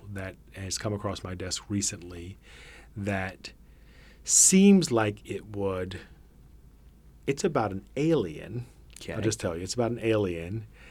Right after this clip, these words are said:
Speaker 1: and the al-, it's a movie about an alien, and the alien in the movie speaks words, but in alien language.
Speaker 2: Okay.
Speaker 1: And so it,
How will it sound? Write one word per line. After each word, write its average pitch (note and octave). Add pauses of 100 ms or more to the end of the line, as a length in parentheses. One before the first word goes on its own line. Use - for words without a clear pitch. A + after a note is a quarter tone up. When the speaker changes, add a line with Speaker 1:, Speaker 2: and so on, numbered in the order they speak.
(260)
Speaker 1:
and A2
the A2
al-, F#3+
it's C#3
a C3
movie A#2
about G2+
an G2+
alien, F#2
and G2+
the - (120)
alien F3+
in A2
the A2
movie G2 (800)
speaks -
words, B2+
but -
in A2+ (120)
alien C3
language. D#2+ (680)
Speaker 2:
Okay. G2+
Speaker 1:
And A#2
so G#2+ (800)
it, D#3